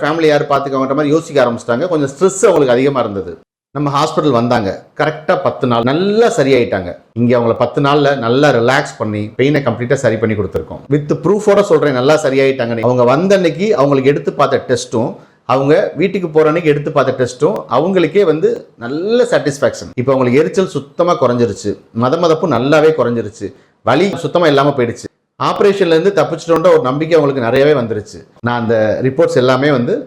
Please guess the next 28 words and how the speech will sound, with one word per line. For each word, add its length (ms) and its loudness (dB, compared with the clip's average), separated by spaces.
இதுல 240 2
காமிக்கிறேன், 420 -2
பாருங்க. 300 0
ஏன்னா, 180 0
இதை 180 2
சரி 240 2
பண்ண 240 0
முடியுமா 360 0
முடியாதான்றத 720 2
வந்து 220 -2
நிறைய 240 4
பேர் 180 -2
விரக்தியில 400 0
இருப்பீங்க. 320 -8
நம்ம 220 0
கால்ல 340 2
எரிச்சல் 360 -2
இருக்கு, 260 0
மத 180 0
மதப்பு 280 0
இருக்குன்றப்போ 480 0
ரொம்ப 280 0
விரக்தி 380 0
அடைஞ்சிருவோம். 500 -4
அதோட 200 2
சேர்த்து 240 0
முதுகு 260 2
வலி, 160 2